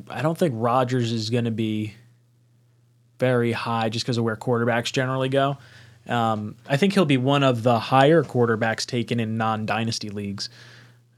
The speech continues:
Um, probably, like, in that seven to ten range as far as quarterbacks go. Like, not,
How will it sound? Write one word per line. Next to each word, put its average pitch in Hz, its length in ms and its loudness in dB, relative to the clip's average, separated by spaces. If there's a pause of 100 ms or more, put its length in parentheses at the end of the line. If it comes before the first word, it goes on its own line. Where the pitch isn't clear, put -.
Um, 98 600 -6 (720)
probably, 127 380 6
like, 117 280 0
in 127 200 0
that 120 240 0
seven 123 680 0
to 123 120 0
ten 131 440 0
range 131 360 2
as 127 100 2
far 131 200 4
as 127 100 2
quarterbacks 135 640 2
go. 143 380 4
Like, 117 220 -2
not, 120 280 0